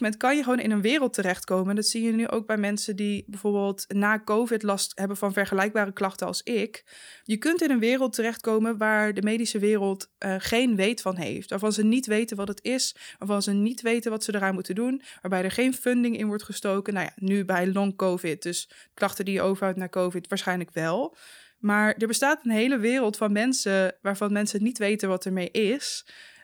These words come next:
Ehm, of die geen goede medische zorg ontvangen. En dan, als we het dan nog even intersectioneel gaan bekijken, zijn mensen van kleur en disabled mensen van kleur of disabled mensen dan daarin nog een stukje, die hebben het dan weer een stukje moeilijker.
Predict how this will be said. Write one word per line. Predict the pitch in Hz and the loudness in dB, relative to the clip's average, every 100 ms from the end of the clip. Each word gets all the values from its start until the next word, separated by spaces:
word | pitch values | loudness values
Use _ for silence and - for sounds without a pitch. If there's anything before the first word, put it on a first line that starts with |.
| - | -8
Ehm, | 196 196 196 | -2 0 0
of | 196 214 | -2 -2
die | 226 220 | 0 -2
geen | 214 - 214 220 | -2 0 0 0
goede | - 220 214 196 | -2 -2 0 2
medische | 190 202 202 185 | 2 0 -2 -2
zorg | - 208 233 | 2 2 2
ontvangen. | 196 190 185 180 180 | -2 -2 -2 0 -2
En | - 185 | -2 -2
dan, | 170 165 - _ | -2 -4 -8 _
als | - 180 | -6 -4
we | 175 | -4
het | |
dan | 170 165 | -2 -2
nog | - | -4
even | - 180 175 151 | -2 -2 -2 -4
intersectioneel | 185 180 - 190 - 196 202 | -4 -4 -6 -6 -2 0 2
gaan | 196 | 0
bekijken, | 185 175 170 170 151 127 - - - - | -2 -2 -2 -2 -6 -8 -12 -20 -20 -4
zijn | - 185 190 - | 2 2 2 -2
mensen | - 202 214 202 | 0 2 2 2
van | 208 | -2
kleur | 196 202 190 175 160 | 0 2 4 2 0
en | 196 196 | 0 2
disabled | 208 208 208 196 | 2 4 4 2
mensen | 190 185 | 0 -2
van | 175 185 | -4 -6
kleur | 190 180 165 | 0 0 2
of | 185 | 0
disabled | - 185 190 185 | -2 0 0 -2
mensen | 180 175 - 185 | -4 -4 -4 -4
dan | 180 | 0
daarin | 175 175 175 | 2 2 0
nog | 170 185 - - - - - - | -2 -2 -4 -16 -20 -20 -20 -14
een | - 190 | -4 -2
stukje, | - 208 - 170 | 0 -2 0 -2
die | 165 | 0
hebben | 165 185 | 0 0
het | 196 | 0
dan | 196 190 | 0 2
weer | 202 233 | 2 2
een | |
stukje | 247 254 254 | 0 0 2
moeilijker. | 226 240 233 254 285 | 2 2 0 0 0